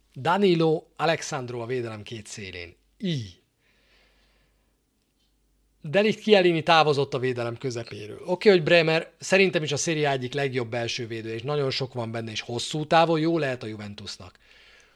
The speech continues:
De azért őt be kell építeni, Bonuccival össze kell szokni. Nem érzem azt, hogy a Juventus hátul túlságosan magabiztos lenne. Ez egy fejnehéz csapat.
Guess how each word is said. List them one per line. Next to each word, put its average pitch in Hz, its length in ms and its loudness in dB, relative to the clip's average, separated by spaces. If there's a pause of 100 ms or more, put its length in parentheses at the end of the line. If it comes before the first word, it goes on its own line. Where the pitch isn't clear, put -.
(140)
De 143 260 2
azért 143 460 0
őt 143 220 -2
be 147 120 -2
kell 120 200 -6
építeni, 156 600 -2
Bonuccival 127 560 -8
össze 120 220 -6
kell 104 160 -12
szokni. 170 560 0 (1700)
Nem 170 440 0
érzem 143 320 2
azt, 139 180 -2
hogy 131 80 -4
a 127 40 -2
Juventus 127 400 -4
hátul 131 600 -4
túlságosan 98 600 -10
magabiztos 87 520 -12
lenne. 120 180 -10
Ez 180 120 0
egy 180 120 0
fejnehéz 127 680 2
csapat. - 460 -18